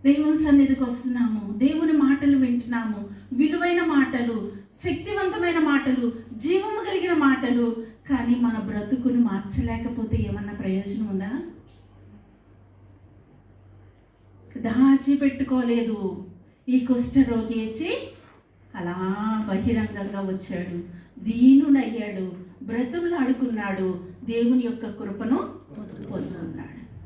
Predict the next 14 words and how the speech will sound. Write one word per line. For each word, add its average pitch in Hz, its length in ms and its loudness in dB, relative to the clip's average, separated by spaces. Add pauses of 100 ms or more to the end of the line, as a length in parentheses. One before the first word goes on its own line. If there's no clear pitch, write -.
(1200)
దాచిపెట్టుకొని 440 1300 0
మంచిగా 392 840 -2
నటిస్తే 415 600 -4
బాగానే 370 640 0
ఉన్నాను 381 300 0
అనుకుంటే 349 800 -4 (200)
ఎప్పటికి 339 400 -6
నీకు 339 200 -2
విడుదల 330 340 -4
వస్తుంది? 320 460 -2
ఎవరు 311 300 0
నీకు 349 220 0
సహాయం 330 440 0
చేస్తారు? 330 640 -2